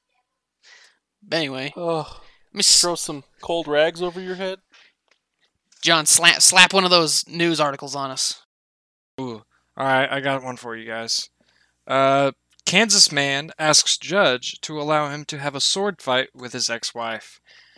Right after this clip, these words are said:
Speaker 1: Oh my god. <laughs>
Speaker 3: So, <laughs> this Kansas man, Kansas man has, uh, asked a judge, uh,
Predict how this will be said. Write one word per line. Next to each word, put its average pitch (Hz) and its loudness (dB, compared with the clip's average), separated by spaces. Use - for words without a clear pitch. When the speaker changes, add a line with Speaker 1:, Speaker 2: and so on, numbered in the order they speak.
Speaker 1:
Oh 185 -6
my 147 -4
god. 156 -4
<laughs> - -8
Speaker 3:
So, 151 2
<laughs> - -4
this 175 -2
Kansas 247 4
man, 175 2
Kansas 165 0
man 135 -2
has, 147 4
uh, 151 0
asked 143 6
a 156 -6
judge, 127 0
uh, 123 -6